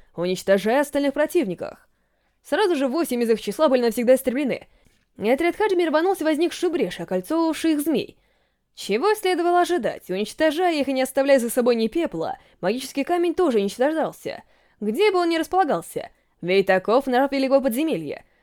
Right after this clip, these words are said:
Сущие пустяки, он им точно не подсунет. Двенадцать оставшихся лавозмей мгновенно разрушили платформу, на которой прежде стояла группа Хаджими, падая в океан лавы и исчезая.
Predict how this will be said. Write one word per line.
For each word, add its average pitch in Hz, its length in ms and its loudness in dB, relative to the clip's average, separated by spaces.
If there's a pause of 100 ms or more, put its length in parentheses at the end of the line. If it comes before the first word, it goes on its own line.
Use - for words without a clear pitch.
Сущие 427 400 2
пустяки, 381 600 -2 (180)
он 214 280 0
им 339 140 -2
точно 262 380 0
не 320 80 0
подсунет. 185 580 -2 (460)
Двенадцать 320 500 2
оставшихся 277 480 0
лавозмей 220 400 0
мгновенно 262 300 -2
разрушили 294 320 -2
платформу, 302 500 -2
на 190 100 -4
которой 196 220 -2
прежде 269 240 -6
стояла 254 280 4
группа 277 240 0
Хаджими, 190 540 -6 (260)
падая 254 320 2
в 254 40 4
океан 220 260 2
лавы 254 320 0
и 269 40 -2
исчезая. 254 600 -6